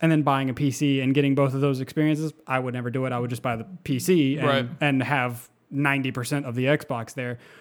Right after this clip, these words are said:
Speaker 1: But I can take that one step back and say that with my P S four and my Switch, that's, like, ninety percent of my gaming already.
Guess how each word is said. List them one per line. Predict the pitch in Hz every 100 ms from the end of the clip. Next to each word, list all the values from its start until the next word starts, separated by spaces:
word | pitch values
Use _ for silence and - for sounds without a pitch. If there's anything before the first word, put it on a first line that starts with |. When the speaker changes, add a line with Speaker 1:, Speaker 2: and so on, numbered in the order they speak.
| - _ -
Speaker 1:
But | 139 -
I | 139
can | 135 127
take | 139 127
that | 135
one | 127 123
step | - 131
back | 127 131 127
and | 127
say | 131 120
that | 127
with | 135
my | 127 123 120 _
P | - 139
S | 120
four | 143 139 131 127
and | 127 127 123
my | 117
Switch, | - 147 131 123 - - -
that's, | 127 123
like, | 139
ninety | 131 127 123
percent | 117 147
of | 127
my | 120
gaming | 120 123 123 120
already. | 117 117 127 123 117 113